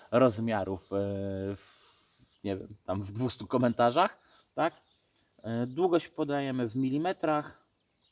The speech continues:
I to wszystko. I na,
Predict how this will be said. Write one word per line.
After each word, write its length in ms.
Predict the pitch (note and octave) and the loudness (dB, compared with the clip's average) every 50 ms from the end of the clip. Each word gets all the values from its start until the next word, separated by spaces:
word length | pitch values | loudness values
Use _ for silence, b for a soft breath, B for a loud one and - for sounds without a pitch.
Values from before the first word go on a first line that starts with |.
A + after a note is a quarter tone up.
| _ _ _ _ _ _ _ _ _ _ _ _ _ _ _ _ _ _ _ _ _ _ _ _ _ _ _ _ _ _ _ _ _ _ _ _ | _ _ _ _ _ _ _ _ _ _ _ _ _ _ _ _ _ _ _ _ _ _ _ _ _ _ _ _ _ _ _ _ _ _ _ _
I 80 | - - | -6 -2
to 120 | - B3+ | -2 -2
wszystko. 560 | - - F4 E4 - - - - E2 - - _ _ _ _ _ _ _ _ _ _ _ _ _ _ _ _ _ _ _ - | 0 0 0 0 0 -2 -4 -4 -4 -4 -8 _ _ _ _ _ _ _ _ _ _ _ _ _ _ _ _ _ _ _ -6
I 240 | G3+ A3+ G#3+ G3+ | -4 -4 -2 -4
na, 380 | F#3+ F3+ D#3+ D3 C#3 C#3 C3+ C3 | -4 -2 -2 -2 -2 -2 -4 -6